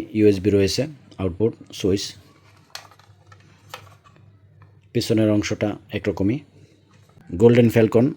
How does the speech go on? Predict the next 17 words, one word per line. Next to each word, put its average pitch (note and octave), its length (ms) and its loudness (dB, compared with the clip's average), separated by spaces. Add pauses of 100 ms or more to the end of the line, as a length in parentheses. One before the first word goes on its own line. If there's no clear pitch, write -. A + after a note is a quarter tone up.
(380)
এক A2+ 120 -2
হাজার A#2 220 4
ওয়াট A2+ 220 6
আইপিএস, A2+ 340 2 (600)
মাত্র A2+ 160 -4 (100)
ছত্রিশশো A2 460 -2
টাকা। G2 160 -2 (800)
হাই A#2 280 2
ক্লাস A2 220 4 (2250)
প্যাকেটটা A2 400 -2
দেখতে G2 220 -4
পাচ্ছেন, G2+ 280 -4 (720)
শক্ত - 220 0 (120)
মজবুত A2 320 0
অ্যালুমিনিয়াম A2 520 4
বডি, G#2 200 2 (960)
মডেল G#2+ 220 2